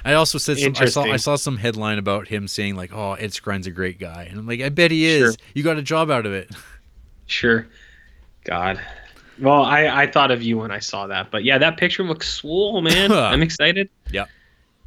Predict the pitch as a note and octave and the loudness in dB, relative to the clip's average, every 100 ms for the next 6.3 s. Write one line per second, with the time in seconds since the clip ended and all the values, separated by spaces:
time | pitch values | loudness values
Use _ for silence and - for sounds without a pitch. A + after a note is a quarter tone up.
0 | - - C#3 C#3 D3+ A2 A2+ D#3 A3 - | -14 2 2 4 2 2 0 -2 -2 -6
1 | - - _ _ - G#2 - E2 - - | -12 -20 _ _ -8 -8 -8 -14 -14 -20
2 | _ _ _ _ C3 - C3 B2+ A#2+ A#2+ | _ _ _ _ -10 -4 0 0 2 0
3 | A#2 A2 A2 A2 G#2+ G#2 - - _ _ | 2 2 0 -2 -2 -6 -6 -14 _ _
4 | G2 A#2+ A#2+ A#2 A2+ C#3+ - D#3+ D3+ C#3 | 0 4 6 4 2 0 4 4 4 2
5 | C#3+ D3 B2+ A#2 A#2 A2+ A#2+ A2+ A2+ - | 2 2 2 2 0 -2 0 0 0 -4
6 | A2 G2+ | -4 -4